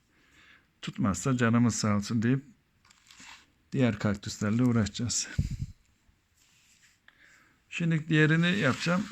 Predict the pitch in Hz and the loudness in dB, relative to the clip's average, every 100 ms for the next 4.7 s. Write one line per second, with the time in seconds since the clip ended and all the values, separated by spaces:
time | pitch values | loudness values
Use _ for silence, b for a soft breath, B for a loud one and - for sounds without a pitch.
0 | - 143 120 139 127 127 120 123 131 147 | -2 -2 0 0 2 2 0 0 0 0
1 | 143 B B B B B _ _ _ - | -4 B B B B B _ _ _ -8
2 | - _ _ b b b b b b b | -8 _ _ b b b b b b b
3 | b _ 233 156 104 - 120 143 120 113 | b _ -2 -2 0 -2 -2 0 0 2
4 | 107 123 107 127 160 160 | 0 0 0 2 -2 -4